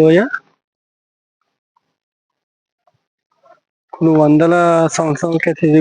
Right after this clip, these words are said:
కూడా ల్యాండ్ అయిపోద్దండి, జనాలు పెరిగే కొలది. already అడవి, ఇలాంటి అడవులు ఉండడం వల్ల చాలా, చాలా అది మనకైతే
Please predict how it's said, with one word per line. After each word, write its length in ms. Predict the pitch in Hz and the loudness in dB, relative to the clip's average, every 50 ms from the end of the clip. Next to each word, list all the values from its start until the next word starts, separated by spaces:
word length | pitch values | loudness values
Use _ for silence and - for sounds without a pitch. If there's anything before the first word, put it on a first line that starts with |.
| 160 | 4
కూడా 160 | 170 170 170 165 156 | 2 2 0 0 0
ల్యాండ్ 260 | 143 147 147 151 151 156 | 0 -2 0 0 0 0
అయిపోద్దండి, 560 | 151 - - 160 147 143 160 156 160 175 214 233 - - - _ _ _ - - - - - _ _ - - - - - - - - - _ 170 | 0 -2 -4 -4 -2 -2 -2 0 0 0 0 -2 -6 -14 -20 _ _ _ -20 -18 -18 -18 -18 _ _ -12 -12 -12 -12 -12 -14 -16 -16 -8 _ 0
జనాలు 300 | 147 139 143 156 156 156 151 | 0 2 2 2 0 0 0
పెరిగే 260 | 170 156 151 156 160 156 - | 0 0 2 2 2 2 0
కొలది. 300 | 175 170 165 170 185 220 240 - _ _ _ _ _ _ _ _ _ _ - - - _ - - - - - - - - - - - - _ - _ _ 180 | -2 -2 0 2 0 0 -2 -4 _ _ _ _ _ _ _ _ _ _ -20 -20 -16 _ -16 -14 -12 -10 -10 -10 -12 -14 -16 -18 -18 -20 _ -20 _ _ -2
already 280 | 160 151 156 170 180 185 165 | 0 2 2 2 2 0 0
అడవి, 260 | 151 143 156 170 190 180 180 - 165 | 0 0 2 2 2 2 2 2 2
ఇలాంటి 260 | 165 160 165 165 160 156 | 2 2 2 0 -2 0
అడవులు 260 | 151 151 165 170 180 175 | 0 0 2 2 2 2
ఉండడం 240 | 165 165 175 175 180 175 | 2 2 2 2 2 0
వల్ల 120 | 165 165 170 160 - | 0 0 -2 -2 -4
చాలా, 220 | 180 156 151 160 160 147 135 131 - - _ _ _ _ _ _ _ _ _ _ - - - - _ _ _ _ _ _ _ _ _ _ _ | -6 -4 -2 -2 -2 -2 -4 -4 -8 -10 _ _ _ _ _ _ _ _ _ _ -20 -20 -20 -20 _ _ _ _ _ _ _ _ _ _ _
చాలా 280 | - 156 151 151 160 165 165 165 165 160 | -4 -2 0 2 2 2 2 2 2 2
అది 180 | 160 147 151 151 151 151 147 143 139 143 | 2 2 2 2 4 4 4 4 4 4
మనకైతే 440 | 147 147 139 - 156 151 - 175 | 2 2 0 -2 -6 -4 -4 -2